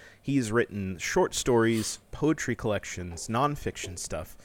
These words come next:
He has done journalism, book reviews. Uh, he's all over the place. Um,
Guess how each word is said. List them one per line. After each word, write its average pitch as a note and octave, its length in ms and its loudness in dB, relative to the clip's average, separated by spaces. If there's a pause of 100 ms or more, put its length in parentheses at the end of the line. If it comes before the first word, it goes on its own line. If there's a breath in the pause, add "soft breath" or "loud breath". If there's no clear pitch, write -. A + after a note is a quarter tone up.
(280 soft breath)
He C3 160 -2
has A#2 160 0
done G2+ 500 0
journalism, A#2+ 720 4
book C3+ 300 0
reviews. A2+ 720 0 (460 soft breath)
Uh, G#2+ 360 6
he's A#2+ 380 2 (140)
all C3 360 12
over G#2 260 8
the F2 100 4
place. D#2 500 -2
Um, G#2 440 6